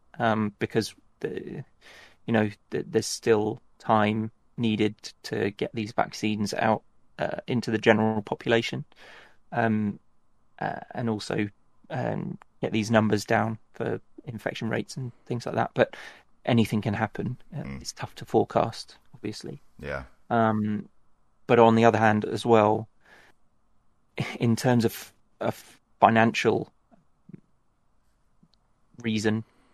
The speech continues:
Speaker 1: the A C O at the moment, they really need, um, that ticket money for
Speaker 2: Yep.
Speaker 1: the twenty-four Hours of Le Mans. You know, two hundred thousand people usually, uh, pre-covid.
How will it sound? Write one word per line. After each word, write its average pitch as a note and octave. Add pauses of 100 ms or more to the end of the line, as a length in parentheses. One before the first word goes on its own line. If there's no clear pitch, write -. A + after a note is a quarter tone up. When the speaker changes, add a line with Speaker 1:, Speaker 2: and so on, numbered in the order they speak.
(960)
Speaker 1:
the B2+
A C3
C A#2+
O A2+ (200)
at A#2
the A#2
moment, G#2+ (100)
they A2+
really A2
need, G#2+ (520)
um, - (1120)
that -
ticket A2+
money G#2 (520)
for G#2+
Speaker 2:
Yep. G#2+
Speaker 1:
the A2
twenty-four G#2+
Hours G#2+
of G#2
Le G#2+
Mans. G#2+ (640)
You A2+
know, G2+ (1500)
two C3+
hundred G#2+
thousand G#2+ (340)
people G#2+ (160)
usually, G#2+ (340)
uh, C3+
pre-covid. A2